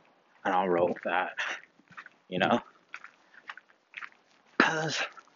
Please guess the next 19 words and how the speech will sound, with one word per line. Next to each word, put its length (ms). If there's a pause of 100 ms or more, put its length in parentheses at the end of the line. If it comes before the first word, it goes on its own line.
(420)
nah, 380 (380)
mm, 120 (320)
I 60
like 140
my 120
big 220
umbrella. 440 (340)
<laughs> 380
I 1160
do. 280 (440)
Like, 200
yeah, 360
it's 160
a 40
lot 260
to 100
carry 320
around, 460 (880)
but 440